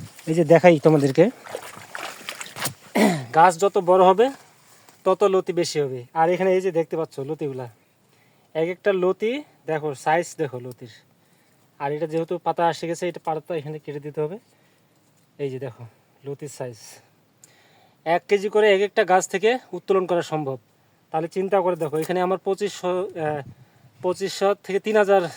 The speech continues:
চারা গাছ আছে। চারা গাছ এই, এ, পঁচিশশো, তিন হাজার চারা গাছ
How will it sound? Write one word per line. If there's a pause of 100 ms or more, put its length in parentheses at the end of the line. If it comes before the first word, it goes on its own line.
চারা
গাছ
আছে। (1080)
চারা
গাছ
এই, (200)
এ, (220)
পঁচিশশো,
তিন
হাজার
চারা
গাছ